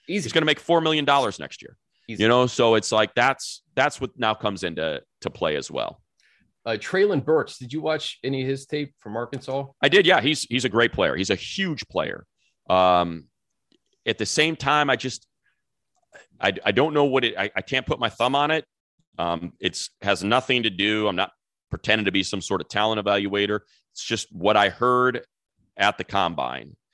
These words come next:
Speaker 2: And it was interesting. You know, there were enough people before he did his run and, you know, before he did the drills, before he had his, his workout, there were just a couple people that were like, "Not sure, man. Not sure about Treylon," you know? And, and so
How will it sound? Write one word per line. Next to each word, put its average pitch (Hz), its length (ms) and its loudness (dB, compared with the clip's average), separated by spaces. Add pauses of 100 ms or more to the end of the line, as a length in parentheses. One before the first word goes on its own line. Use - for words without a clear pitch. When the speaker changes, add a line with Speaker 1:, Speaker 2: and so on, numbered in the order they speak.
(280)
Speaker 2:
And 92 160 0
it 90 80 -2
was 90 160 -2
interesting. 78 680 -4 (220)
You 85 100 -4
know, 85 200 2
there 90 180 2
were 87 400 0
enough 92 440 -2
people 110 600 -4 (400)
before 151 560 2
he 135 140 -2
did 123 420 0
his 110 240 -4
run 104 480 0
and, 90 220 -8
you 95 80 -2
know, 90 80 -4
before 113 240 0
he 123 60 0
did 113 220 0
the 107 60 -4
drills, 101 460 0
before 104 260 -6
he 107 80 -4
had 101 220 0
his, 95 380 -6
his 87 200 -6
workout, 80 640 0 (680)
there 107 100 0
were 107 100 -2
just 107 180 -8
a 113 40 -6
couple 127 300 -2
people 127 280 -6
that 110 80 0
were 98 100 -2
like, 95 200 0 (640)
"Not 117 140 -8
sure, 117 240 -2
man. 80 380 -6 (240)
Not 101 320 -2
sure 117 180 -2
about 92 220 0
Treylon," 71 420 -6 (100)
you 85 120 -8
know? 85 180 0
And, 87 100 -4
and 90 220 -6
so 98 520 2